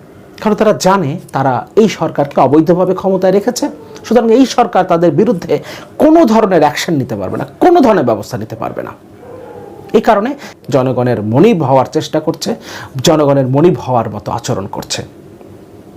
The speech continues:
এবং এভাবেই আসলে এই রাষ্ট্রটা যদি চলতে থাকে, তাহলে সামনের দিনগুলোতে আসলে রাষ্ট্রের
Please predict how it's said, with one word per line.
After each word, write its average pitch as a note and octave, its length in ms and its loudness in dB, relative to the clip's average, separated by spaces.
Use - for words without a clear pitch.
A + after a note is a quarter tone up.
এবং D3 300 2
এভাবেই G3 400 4
আসলে F#3+ 260 0
এই F#3+ 80 4
রাষ্ট্রটা F3+ 360 0
যদি E3+ 180 0
চলতে F3+ 320 0
থাকে, D#3+ 360 -2
তাহলে B2+ 240 -2
সামনের E3+ 520 0
দিনগুলোতে C3+ 640 0
আসলে G2+ 320 -4
রাষ্ট্রের B2+ 360 -4